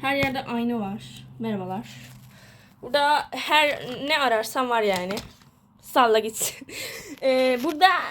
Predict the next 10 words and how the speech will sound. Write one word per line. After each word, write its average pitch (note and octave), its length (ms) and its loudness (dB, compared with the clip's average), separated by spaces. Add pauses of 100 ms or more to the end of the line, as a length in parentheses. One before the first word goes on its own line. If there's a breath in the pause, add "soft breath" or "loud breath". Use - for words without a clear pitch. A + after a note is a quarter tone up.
(200)
bir E4 80 -4
tanecik C#4 800 -2 (120)
açık, D4 400 2 (280)
e, A3+ 300 2
kardeş C4+ 480 4
var. - 440 -4 (460 soft breath)
Hala C#4+ 240 6
bitiremedim B3+ 460 -4
üç - 160 -10
gündür. A3+ 300 -6